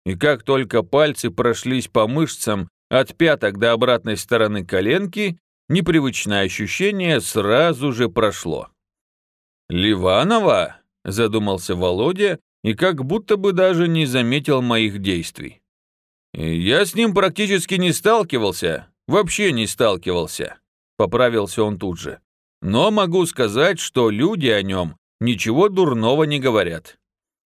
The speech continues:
«А если я тебе скажу о нём?» Я приподнял бровь, удивляясь неосведомлённости Воронкова. «Скажу, что тот приходил к нам в О В Р, наезжал на Королёва,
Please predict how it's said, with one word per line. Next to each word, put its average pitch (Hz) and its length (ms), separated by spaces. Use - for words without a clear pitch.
«А 98 140
если 226 380
я 233 260
тебе 117 300
скажу 110 420
о 90 80
нём?» 80 400
Я 104 180
приподнял 95 580
бровь, 120 500
удивляясь 123 760
неосведомлённости 151 1080
Воронкова. 147 800
«Скажу, 160 560
что 175 180
тот 185 240
приходил 190 540
к 175 100
нам 165 240
в 131 80
О 139 60
В 110 180
Р, 147 320
наезжал 127 680
на 151 120
Королёва, 180 680